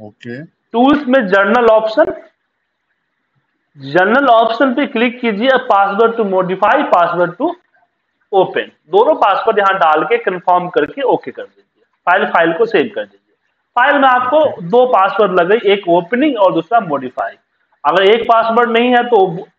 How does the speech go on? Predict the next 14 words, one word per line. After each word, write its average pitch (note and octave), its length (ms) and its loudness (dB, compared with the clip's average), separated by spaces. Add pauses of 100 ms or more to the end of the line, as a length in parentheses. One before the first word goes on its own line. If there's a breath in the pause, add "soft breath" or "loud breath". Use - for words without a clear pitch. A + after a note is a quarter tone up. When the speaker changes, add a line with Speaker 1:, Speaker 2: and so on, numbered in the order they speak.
(100)
Speaker 2:
मो-, F3+ 320 0
इसमें G#3+ 300 -6
होगा, D#3+ 260 2
रीड G3 180 0
ओनली F#3 220 0
में E3 100 0
open C3 220 -4
होगा, - 300 -20 (2000)
अगर A3+ 180 2
modify G#3+ 500 0
password F#3+ 400 0
नहीं B2+ 240 -4
है G#2 80 -12
तो, - 180 -20